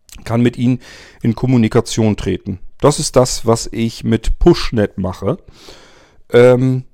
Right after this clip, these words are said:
dann unterhalten sich die Computer über diesen Kanal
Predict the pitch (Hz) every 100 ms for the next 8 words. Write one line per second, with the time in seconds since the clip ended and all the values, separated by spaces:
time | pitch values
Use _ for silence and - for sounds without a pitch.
0 | _ _ _ _ _ - 127 147 185 160
1 | 135 127 160 185 185 208 - - _ -
2 | 175 180 - 139 190 190 202 202 156 139
3 | 139 131 123 110 107 151 254